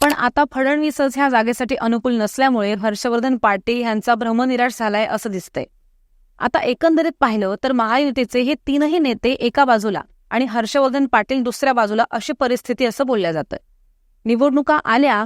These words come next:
की काही यंत्रणा आणि काही जण मला जाणीवपूर्वक टार्गेट करतायत, एकटंही पाडण्याचा प्रयत्न केला जातो. आम्ही आघाडीमध्ये असो किंवा महायुतीत असलो तरीही आम्हाला टार्गेट केलं जातंय. हर्षवर्धन पाटील हे राजकारणाच्या क्षितिजावरती नको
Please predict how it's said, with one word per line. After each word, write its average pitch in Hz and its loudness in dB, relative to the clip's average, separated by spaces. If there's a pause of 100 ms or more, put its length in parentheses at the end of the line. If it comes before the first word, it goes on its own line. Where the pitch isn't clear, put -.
की 302 0
काही 254 0
यंत्रणा 233 0
आणि 240 -2
काही 240 2
जण 247 0
मला 247 2
जाणीवपूर्वक 247 0
टार्गेट 233 2
करतायत, 185 -2 (520)
एकटंही 294 2
पाडण्याचा 269 2
प्रयत्न 240 0
केला 202 2
जातो. 175 -4 (340)
आम्ही 226 2
आघाडीमध्ये 254 0
असो 247 0
किंवा 262 0
महायुतीत 254 0
असलो 226 -2 (340)
तरीही 262 2
आम्हाला 240 2
टार्गेट 233 0
केलं 196 0
जातंय. 240 0 (300)
हर्षवर्धन 247 0
पाटील 233 2
हे 240 -2
राजकारणाच्या 240 2
क्षितिजावरती 247 0
नको 254 2